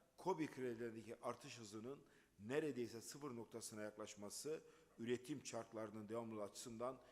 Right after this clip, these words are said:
ciddi bir risk teşkil ediyor. kobilerimizin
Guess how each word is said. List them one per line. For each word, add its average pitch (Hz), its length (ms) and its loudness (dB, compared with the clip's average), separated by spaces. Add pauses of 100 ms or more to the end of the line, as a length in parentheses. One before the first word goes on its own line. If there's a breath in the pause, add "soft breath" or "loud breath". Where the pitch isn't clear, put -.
(260 loud breath)
ciddi 135 680 0
bir 123 220 0
risk - 460 -6
teşkil 101 340 -4
ediyor. 80 260 -8 (880 soft breath)
kobilerimizin 165 800 8